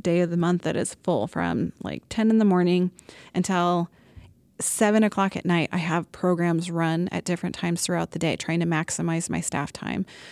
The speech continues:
But at least two weekends a month, oftentimes there's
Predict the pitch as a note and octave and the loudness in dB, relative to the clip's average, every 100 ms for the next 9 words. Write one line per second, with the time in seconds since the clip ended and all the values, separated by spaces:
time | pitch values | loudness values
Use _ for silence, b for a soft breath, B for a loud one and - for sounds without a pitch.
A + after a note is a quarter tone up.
0 | B F#3+ - - G3+ - G#3 A#3 B3+ - | B -2 -2 0 0 2 4 4 4 2
1 | - A3 G3+ G3 F#3+ F#3+ F#3+ F3+ E3+ E3 | 0 2 2 2 2 2 2 0 2 0
2 | F3 - _ _ _ - F#3 F#3 G3+ F#3 | -4 -14 _ _ _ -6 -2 0 0 0
3 | F#3 F3+ F3+ F3 F3 - - _ _ _ | 0 0 0 -2 -4 -8 -12 _ _ _
4 | _ - F3+ E3+ - | _ -6 0 0 -2